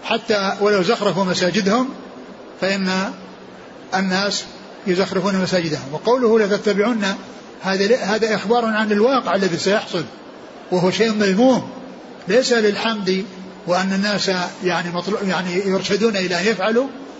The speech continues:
وإنما هذا إخبار بالواقع الذي سيحصل من الناس وهو غير سائغ، يحصل من الناس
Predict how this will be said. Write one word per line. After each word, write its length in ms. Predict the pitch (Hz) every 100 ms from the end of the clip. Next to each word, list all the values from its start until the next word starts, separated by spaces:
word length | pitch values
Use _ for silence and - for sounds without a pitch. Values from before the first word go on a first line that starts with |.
| - -
وإنما 500 | 180 185 190 190 185
هذا 200 | 185 180
إخبار 340 | 180 185 208 190
بالواقع 720 | 180 165 190 226 226 220 190
الذي 280 | 180 175 165
سيحصل 400 | 185 202 - 185
من 140 | 185
الناس 420 | 185 220 247 226 - - -
وهو 240 | 190 170 185
غير 280 | 190 175
سائغ، 400 | 156 165 170 151 139 - - - - - - - - - -
يحصل 260 | 170 -
من 80 | 175
الناس 460 | 170 170 208 240